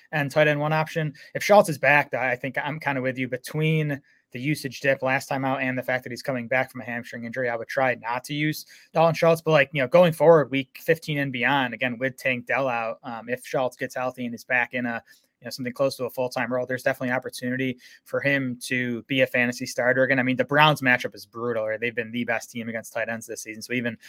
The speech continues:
there, you probably wouldn't wanna use him. But again, those two Titans games, I think, you know, Dalton Schultz and Noah Brown will be guys that are, you know, in the mix, you know,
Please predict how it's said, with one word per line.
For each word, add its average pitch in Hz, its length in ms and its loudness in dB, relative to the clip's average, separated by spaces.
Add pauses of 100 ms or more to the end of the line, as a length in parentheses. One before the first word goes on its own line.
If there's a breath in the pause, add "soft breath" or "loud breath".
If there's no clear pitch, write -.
(160 loud breath)
there, 120 180 4
you 117 80 -2
probably 117 220 0
wouldn't 117 200 -4
wanna 117 160 -4
use 113 160 -8
him. 117 120 -8
But 120 160 -4
again, 135 200 6
those 120 140 -2
two 190 180 2
Titans 160 400 6
games, 123 300 0
I 120 80 0
think, 127 300 -4
you 127 60 -4
know, 120 120 -2 (300 loud breath)
Dalton 156 260 4
Schultz 151 380 4
and 127 80 -6
Noah 143 220 4
Brown 120 540 0 (260)
will 135 200 2
be 127 180 -4
guys 123 340 2
that 120 140 -2
are, 117 140 -2
you 113 80 -8
know, 113 220 -10
in 135 160 -10
the 117 80 -8
mix, 120 340 -4
you 120 80 -14
know, 117 120 -12